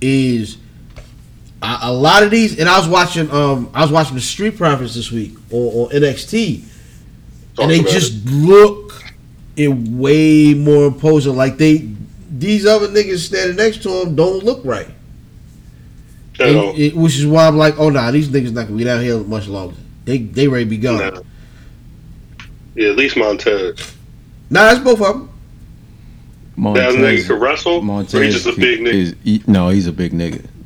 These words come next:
Speaker 3: Dawkins. But Montez is made for the stage.
Speaker 2: Word. Yeah, he's, he's, he's got the, uh, the charisma. He's got that fa-, that X factor that niggas is looking for.
Speaker 1: He's probably flat out one of the best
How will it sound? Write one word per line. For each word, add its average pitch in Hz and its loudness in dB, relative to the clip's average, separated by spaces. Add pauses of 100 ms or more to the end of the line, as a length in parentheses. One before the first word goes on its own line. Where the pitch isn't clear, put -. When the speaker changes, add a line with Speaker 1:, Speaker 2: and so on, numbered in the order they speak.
Speaker 3:
Dawkins. 92 -4 (400)
But 95 0
Montez 95 -4 (460)
is 87 -6 (240)
made 95 -10
for 98 -12
the 87 -14
stage. 90 -2 (1500)
Speaker 2:
Word. 104 -2
Yeah, 110 -2
he's, 131 -2
he's, 151 -4
he's 151 -4
got 135 -4
the, 117 -4
uh, 107 -6 (1120)
the 120 -2
charisma. 113 -2 (180)
He's 123 -6
got 117 -2
that 113 -2
fa-, 113 -2
that 117 -2
X 120 -4
factor 110 -4
that 101 -6
niggas 101 -6
is 101 -8
looking 107 -4
for. - -12 (180)
Speaker 1:
He's 247 -2
probably 160 2
flat 147 -2
out 135 0
one 135 -2
of 123 -4
the 120 -6
best 113 -6